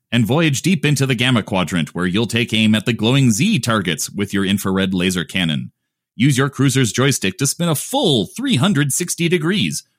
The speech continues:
so you can blast all the targets in sight. Do you have what it takes to stop Zurg and his rampaging robot army before it's too late? The fate of the universe is in your hands. Buzz Lightyear's Spa-, Space Ranger Spin is an attraction in Tomorrowland at Walt Disney World's Magic Kingdom.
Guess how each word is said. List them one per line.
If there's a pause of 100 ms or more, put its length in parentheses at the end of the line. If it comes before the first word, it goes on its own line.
(120)
so
you
can
blast
all
the
targets
in
sight. (560)
Do
you
have
what
it
takes
to
stop
Zurg
and
his
rampaging
robot
army
before
it's
too
late? (320)
The
fate
of
the
universe
is
in
your
hands. (400)
Buzz
Lightyear's
Spa-, (220)
Space
Ranger
Spin
is
an
attraction
in
Tomorrowland
at
Walt
Disney
World's
Magic
Kingdom.